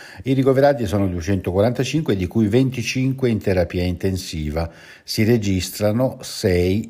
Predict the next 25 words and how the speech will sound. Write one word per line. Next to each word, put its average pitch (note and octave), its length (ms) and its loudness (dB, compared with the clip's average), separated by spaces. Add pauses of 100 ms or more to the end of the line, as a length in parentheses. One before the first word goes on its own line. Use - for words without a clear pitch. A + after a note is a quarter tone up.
nuovi F2+ 540 0
decessi. D#2 760 -4 (1500)
Il G3+ 120 -2
presidente D3 560 4
della A#2 240 6
regione A2 440 4
Eugenio A2+ 420 2
Giani C3 500 4
sarà G#2+ 380 0
a G#2+ 100 0
Bruxelles A#2 720 0
martedì G#2 540 -2
dodici A2+ 500 2
e F#2 60 0
mercoledì F#2+ 680 -2
tredici F#2+ 720 -2 (440)
per C#3 80 2
la D3 80 4
seduta D3 440 2
plenaria B2+ 520 2
del A2 160 2
Comitato A2+ 560 2
Europeo G2+ 400 2
delle F#2+ 280 2
Regioni, F#2+ 680 0